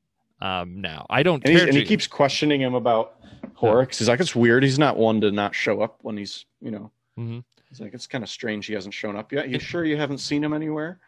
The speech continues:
Speaker 1: And Jamie's like, "Well, I, I killed him."
Speaker 2: Yeah.
Speaker 1: He's like, "I killed him."
Speaker 2: And the reaction of <laughs> McQuarrie is kinda like,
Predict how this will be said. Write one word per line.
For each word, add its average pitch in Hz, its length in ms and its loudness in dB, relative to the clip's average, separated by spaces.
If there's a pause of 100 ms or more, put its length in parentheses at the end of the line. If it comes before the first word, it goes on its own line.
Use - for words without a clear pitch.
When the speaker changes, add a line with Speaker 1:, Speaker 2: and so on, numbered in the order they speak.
(120)
Speaker 1:
And 139 100 -6
Jamie's 151 220 0
like, 131 140 2
"Well, 156 180 0 (800)
I, - 40 -12 (320)
I - 40 -12
killed 202 180 0
him." 165 120 -12 (1700)
Speaker 2:
Yeah. 107 220 -2 (1800)
Speaker 1:
He's - 120 -2
like, 123 100 0
"I 117 80 -2
killed 135 180 -2
him." 127 80 4
Speaker 2:
And 127 100 0
the 127 80 -2
reaction 143 500 4
of 131 180 2
<laughs> 117 60 -16
McQuarrie 131 400 2
is 107 100 -2
kinda 117 180 -2
like, 107 260 -2